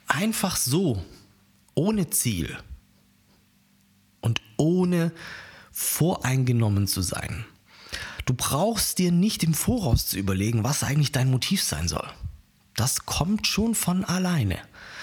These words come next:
Es klingt total verrückt, aber es ist wirklich so. Motive kommen so häufig einfach so zu mir,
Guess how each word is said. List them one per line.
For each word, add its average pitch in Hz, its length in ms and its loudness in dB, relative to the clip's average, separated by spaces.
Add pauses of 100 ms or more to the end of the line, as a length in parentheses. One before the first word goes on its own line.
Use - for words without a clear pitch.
(560)
Es - 240 -4
klingt 196 280 0
total 185 320 0
verrückt, 180 460 -2
aber 92 300 -2 (560)
es - 180 -2
ist - 240 -2
wirklich 98 300 -2
so. 90 140 -2
Motive 143 460 0
kommen 165 480 0 (920)
so 139 320 0
häufig - 560 -4 (340)
einfach 104 300 -2
so 127 180 0
zu - 180 0
mir, 90 240 -2